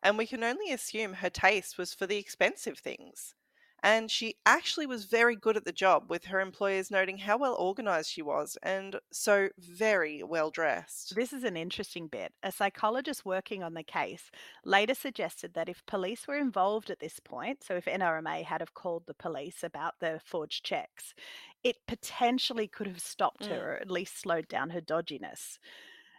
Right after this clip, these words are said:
Speaker 2: She really didn't suffer any consequences from doing all these dodgy things at this point. So, you know, it was the beginning of something big.
Speaker 1: Amazing.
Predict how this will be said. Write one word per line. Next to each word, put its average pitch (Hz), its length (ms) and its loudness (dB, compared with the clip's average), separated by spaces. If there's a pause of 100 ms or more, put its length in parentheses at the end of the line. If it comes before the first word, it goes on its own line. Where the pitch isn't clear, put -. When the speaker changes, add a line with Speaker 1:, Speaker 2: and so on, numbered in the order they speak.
(300)
Speaker 2:
She 233 240 -2
really 254 280 4
didn't 269 240 2
suffer - 320 4
any 202 200 -2
consequences 151 800 -4
from 165 200 -6
doing 165 260 -2
all 165 140 -4
these 160 200 -4
dodgy 165 300 -4
things 165 320 -6
at - 140 -8
this - 160 -12
point. 127 420 -12
So, 180 560 2 (100)
you 247 140 -4
know, 160 320 0 (260)
it 220 40 -10
was 220 140 -8
the 214 100 -4
beginning 185 560 0
of 160 160 0
something 180 400 0
big. 175 360 -4
Speaker 1:
Amazing. 170 760 -4